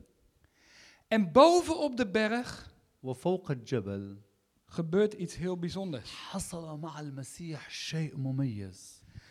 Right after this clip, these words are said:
Speaker 1: Want Jezus laat zichzelf zien in zijn volle glorie.
Speaker 2: هناك على جبل التجلي المسيح أعلن ذاته بمجده الكامل لتلاميذه.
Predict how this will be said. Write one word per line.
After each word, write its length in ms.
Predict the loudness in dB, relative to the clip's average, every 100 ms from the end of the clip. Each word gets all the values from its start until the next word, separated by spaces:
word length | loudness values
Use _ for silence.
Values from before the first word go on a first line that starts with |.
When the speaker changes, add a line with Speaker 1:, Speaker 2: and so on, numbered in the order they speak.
| -2
Speaker 1:
Want 200 | 2 2
Jezus 760 | 6 6 8 6 2 2 -4 -8 _ _ _ _ _ _ _ _ _ _ _ _ _ -8
laat 260 | -4 -2
zichzelf 440 | -4 -8 -6 -6 -6
zien 540 | -6 -2 0 -2 -6
in 200 | -10 -8
zijn 340 | -6 -8 -8 -10
volle 320 | -10 -6 -6
glorie. 500 | -4 -6 -6 -8 -14 -10
Speaker 2:
هناك 800 | -2 0 2 2 2 0 -4 -8
على 300 | -2 -2 -2
جبل 380 | -2 0 0
التجلي 760 | 0 -4 -8 -4 -2 0 -2 -2
المسيح 560 | -2 -4 -4 -8 -8 -6
أعلن 380 | -6 -4 -4 -4
ذاته 440 | -2 -2 -2 -4
بمجده 600 | -4 -4 0 0 -2 -2 -2
الكامل 680 | -2 0 0 0 0 -2 -4 -18 -6
لتلاميذه. 760 | -4 -2 0 0 0 -2 -6